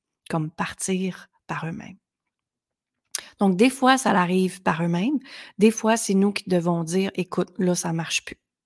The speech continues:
Ça marche plus. » Et par amour pour moi, dans cet espace-là,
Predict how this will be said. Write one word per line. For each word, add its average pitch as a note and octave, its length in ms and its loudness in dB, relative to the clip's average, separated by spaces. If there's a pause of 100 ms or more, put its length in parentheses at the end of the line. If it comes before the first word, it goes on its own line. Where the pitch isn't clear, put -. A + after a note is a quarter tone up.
(100)
Ça - 180 -2
marche F3 300 -2
plus. » - 180 -12 (480)
Et G3 80 6
par F3+ 240 2
amour F#3+ 420 4
pour E3 200 -2
moi, F#3 340 2 (300)
dans F3+ 60 -2
cet - 260 -2
espace-là, A#3 720 0